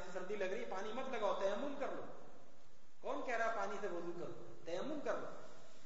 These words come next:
اسی طرح کبھی میں سفید بال کی شکل میں آتا ہوں، کبھی کیا، سفید بال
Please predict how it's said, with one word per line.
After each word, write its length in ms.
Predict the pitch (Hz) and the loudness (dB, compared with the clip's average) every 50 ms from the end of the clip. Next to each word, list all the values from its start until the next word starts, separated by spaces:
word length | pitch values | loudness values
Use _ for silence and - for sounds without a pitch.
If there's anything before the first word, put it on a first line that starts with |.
| - - - - - - - - - - - - - - - - - - - - - - - - - | -2 -2 -2 -2 -2 -2 -2 -2 -2 -2 -2 -2 -2 -2 -2 -2 -2 -2 -2 -2 -2 -2 -2 -2 -2
اسی 140 | 139 165 175 | -2 0 2
طرح 200 | 190 190 196 185 190 196 190 | 2 4 4 4 2 2 2
کبھی 180 | 190 196 208 202 | 0 0 0 0
میں 140 | 196 190 | 0 0
سفید 420 | 190 196 180 - 196 208 202 - 175 | 0 0 0 2 4 4 4 4 4
بال 140 | 175 202 208 196 | 2 2 2 2
کی 60 | 196 196 - | 0 0 0
شکل 180 | 196 196 190 190 | 0 0 0 0
میں 140 | 196 190 | 0 0
آتا 220 | 175 170 - - - | 0 0 0 0 0
ہوں، 240 | - - - - - - - - - - - - - - - - - - - - - - - - - | 0 0 -2 -2 -2 -2 -2 -2 -2 -2 -2 -2 -2 -2 -2 -2 -4 -2 -2 -2 -2 -2 -2 -2 -2
کبھی 200 | 151 151 233 254 | 0 0 0 0
کیا، 160 | - - - - - - - - | 0 0 -2 -2 -2 -2 -2 -2
سفید 280 | 127 127 170 175 175 165 | 0 0 0 0 0 2
بال 160 | 170 175 180 | 2 2 2